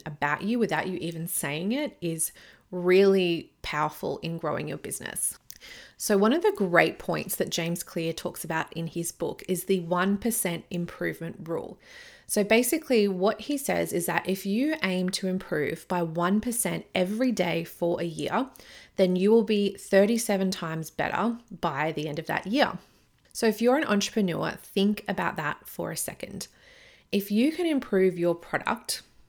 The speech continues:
or you could refine your sales process just by one percent every day, then think about where your business could be one year from now.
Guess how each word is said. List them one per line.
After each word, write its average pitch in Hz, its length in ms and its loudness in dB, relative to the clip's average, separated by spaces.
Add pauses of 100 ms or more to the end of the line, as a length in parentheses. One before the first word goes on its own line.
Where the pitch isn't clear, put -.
(560)
or 165 520 0
you 175 160 -4
could 170 440 -2 (400)
refine 185 880 2 (160)
your 175 180 0
sales 165 460 -2
process - 760 -2 (800)
just 214 300 4
by 311 160 -2
one 190 280 4
percent 190 500 -2 (140)
every 175 380 -2
day, 254 320 -2 (960)
then 185 240 0
think 220 220 2
about 240 400 2
where 180 180 4
your 180 140 0
business 165 400 -4
could - 240 -8
be 156 320 -4 (140)
one 160 260 -4
year 143 220 -6
from - 180 -10
now. - 300 -8